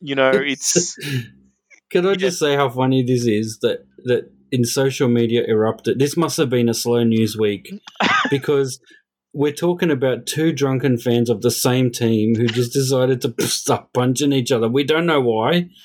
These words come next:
Speaker 1: Yeah.
Speaker 2: We d-, we have no idea why, and it just makes headline news. I mean, ugly scenes as footage of a f-, a fight between N R L supporters emerges. Really, that's the heading, and it really should have been something like,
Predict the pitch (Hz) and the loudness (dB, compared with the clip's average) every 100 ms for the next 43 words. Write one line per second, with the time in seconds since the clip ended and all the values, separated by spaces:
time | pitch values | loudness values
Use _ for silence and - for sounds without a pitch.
0 | - - - 151 143 156 156 165 180 170 | -20 -14 -4 0 2 2 2 0 0 0
1 | 185 208 196 165 147 113 110 127 - - | 0 0 0 0 2 2 0 -2 -4 -2
2 | 147 151 - 170 165 185 175 175 175 175 | 0 0 -2 -2 -2 -4 0 0 0 -2
3 | - - - - 190 180 180 175 180 214 | -10 -12 -12 -6 -2 0 0 0 0 0
4 | 160 123 151 156 147 - - - - 139 | 0 0 0 0 -2 -8 -20 -20 -4 -2
5 | 143 170 165 175 - 151 151 156 147 117 | 0 0 0 0 -2 -2 0 2 0 0
6 | 117 113 - - 139 143 127 135 113 - | 0 -2 -6 -2 0 0 0 0 -2 -6
7 | 120 - - 127 117 - 131 131 135 123 | -8 -6 -2 0 -2 -2 0 0 -2 -2
8 | 135 123 113 123 120 120 - 117 120 117 | -2 0 2 2 2 0 0 -4 0 0
9 | 117 117 113 117 113 - - - - 139 | 0 2 2 0 -2 -6 -16 -20 -10 -4
10 | 175 202 190 170 139 135 170 - 123 127 | 0 0 0 0 -2 -2 -2 0 -2 0
11 | 127 110 101 127 135 151 185 190 160 139 | 2 0 0 0 0 0 0 0 0 0
12 | 123 127 117 127 110 123 123 117 117 110 | 2 0 0 -2 0 0 2 2 2 0